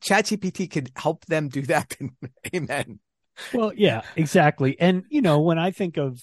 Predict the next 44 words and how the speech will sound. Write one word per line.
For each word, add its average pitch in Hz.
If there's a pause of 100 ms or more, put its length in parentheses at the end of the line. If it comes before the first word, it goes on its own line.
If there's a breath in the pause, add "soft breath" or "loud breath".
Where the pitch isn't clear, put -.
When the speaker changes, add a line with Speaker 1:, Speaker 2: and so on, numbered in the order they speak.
(160)
Speaker 2:
what 147
we 151
ha-, 156
I 151
mean, 156
what 190
we've 160
had 160 (120)
since -
I 214
was 156
in 101
graduate 104
school, 110
which 110
is, -
like, 131
the 117
ancient 170
times 92
when 127
we 135
wrote 139
on 131
stone 123
tablets, 165 (400 loud breath)
like, 139
there 156
were, 147 (180)
Speaker 1:
<laughs> -
Speaker 2:
there 165
was, 143 (120)
there 151
was 147
EndNote 151 (100)
back 120
then, 139
which 135
is 135
now 117
Speaker 1:
Right. 131
Speaker 2:
morphed 139
into 143
s-, -